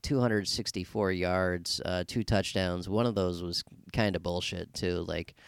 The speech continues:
he just hit Deontay Harris for a quick route, and Deontay did the rest. So Taysom was not passing effectively. That is not the Saints' M O, uh,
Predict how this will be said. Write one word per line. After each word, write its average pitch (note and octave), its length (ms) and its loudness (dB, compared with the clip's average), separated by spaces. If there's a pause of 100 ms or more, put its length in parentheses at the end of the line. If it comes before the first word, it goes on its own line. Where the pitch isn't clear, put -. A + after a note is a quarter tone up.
(240)
he A2+ 160 0
just G#2+ 180 0
hit A2+ 160 2
Deontay F#2+ 460 0
Harris F#2 340 2
for G2 140 -2
a F2+ 40 -6
quick - 280 -2
route, F#2+ 300 2
and F#2 420 -10
Deontay F#2+ 400 -2
did F#2 160 -2
the F2+ 100 -2
rest. F#2 380 0
So F#2 340 0 (440)
Taysom D#3+ 560 4
was A2+ 240 2
not A2+ 340 2
passing G2+ 440 2
effectively. F#2 760 0
That F#2+ 200 2
is F#2+ 140 -2
not F#2+ 220 0
the F#2 80 -4
Saints' F#2+ 480 -2
M F#2+ 200 0
O, A2 380 2 (160)
uh, - 40 -2